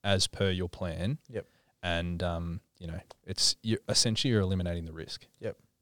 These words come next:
Speaker 1: by doing so. So they're the s-, so, the sort of the key things that we, we try and take into account when we're,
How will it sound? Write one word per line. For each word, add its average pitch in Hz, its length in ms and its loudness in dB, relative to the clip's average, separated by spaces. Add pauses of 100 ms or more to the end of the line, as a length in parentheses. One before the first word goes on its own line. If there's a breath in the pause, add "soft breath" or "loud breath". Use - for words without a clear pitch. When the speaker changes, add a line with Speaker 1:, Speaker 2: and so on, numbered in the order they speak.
Speaker 1:
by - 100 -2
doing 87 220 -4
so. - 120 -6 (120)
So 87 380 2 (720 loud breath)
they're 139 120 12
the 143 60 12
s-, - 200 8
so, - 240 6
the 117 120 -2
sort 107 180 2
of 98 60 2
the 92 60 -4
key 95 220 0
things 92 300 0
that 82 160 0 (120)
we, 90 300 -4 (220)
we 95 140 -6
try 92 200 2
and 87 80 4
take 82 260 -2
into 90 120 0
account 87 400 -2
when 90 200 -2
we're, 85 300 -2